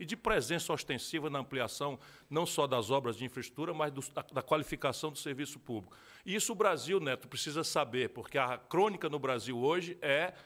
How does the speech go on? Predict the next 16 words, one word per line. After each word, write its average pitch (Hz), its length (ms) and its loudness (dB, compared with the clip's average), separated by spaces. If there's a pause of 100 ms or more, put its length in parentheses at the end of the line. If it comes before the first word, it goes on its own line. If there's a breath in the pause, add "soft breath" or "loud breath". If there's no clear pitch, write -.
(120 loud breath)
desastrada. 113 840 0
Vinte 175 340 -4
e 180 40 -8
três 170 340 0
estados 139 440 0
estão 135 140 -4
quebrados 117 520 0
no 117 120 -8
Brasil 107 520 -4 (160 loud breath)
e 139 140 -2
líquidos, 135 580 -4
a, 117 140 0 (320)
já 127 140 2
no 123 120 -8
limite 123 360 -6
prudencial, 120 760 -2